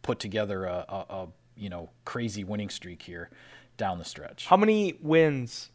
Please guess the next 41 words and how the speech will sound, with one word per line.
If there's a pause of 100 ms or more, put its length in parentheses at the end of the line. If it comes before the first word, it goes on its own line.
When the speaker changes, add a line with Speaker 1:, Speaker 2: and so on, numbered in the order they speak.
Speaker 2:
will
it
take?
We're
gonna (120)
jot
this
down,
Justin, (140)
our
producer,
right
now,
'cause (340)
Marvin
is
on
holiday. (440)
Um, (240)
Speaker 1:
<laughs>
On
Speaker 2:
how
many
Speaker 1:
holiday.
Speaker 2:
wins
will
it
take
for
the
N
F
C
South? (760)
How
many
wins
to
win
the
division?